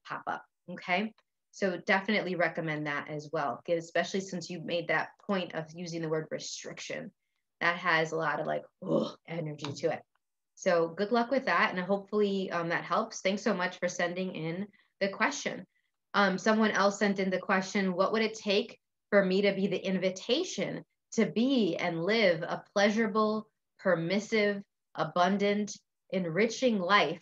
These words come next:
with ease, joy, and glory? I love it. I love, love, love that question. The first place I would start with it is, where are you already being?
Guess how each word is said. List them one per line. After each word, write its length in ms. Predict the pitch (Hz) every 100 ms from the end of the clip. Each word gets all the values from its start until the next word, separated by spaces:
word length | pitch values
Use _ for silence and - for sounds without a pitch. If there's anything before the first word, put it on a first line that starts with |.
| -
with 220 | 170 170 -
ease, 460 | 196 208 214 202
joy, 300 | 165 175 175
and 260 | 185 180 165
glory? 540 | 156 165 160 151 147 _ _ _ _ _ -
I 240 | 196 180
love 440 | 156 147 156 226
it. 320 | 175 156 143 - 160
I 140 | 170
love, 420 | 165 170 185 185
love, 280 | 185 175 156
love 260 | 160 170 165
that 200 | 151 -
question. 600 | 185 208 - 165 156 - - 180
The 160 | -
first 400 | - 240 330 -
place 260 | 285 254 -
I 100 | 180
would 160 | 180
start 340 | 170 208 247 220
with 180 | 190 175
it 240 | 202 - - _ _
is, 220 | 196 196
where 260 | 175 196 233
are 120 | 226
you 200 | 196 208
already 640 | 190 175 180 370 294 170 - -
being? 580 | - 359 262 185 202 190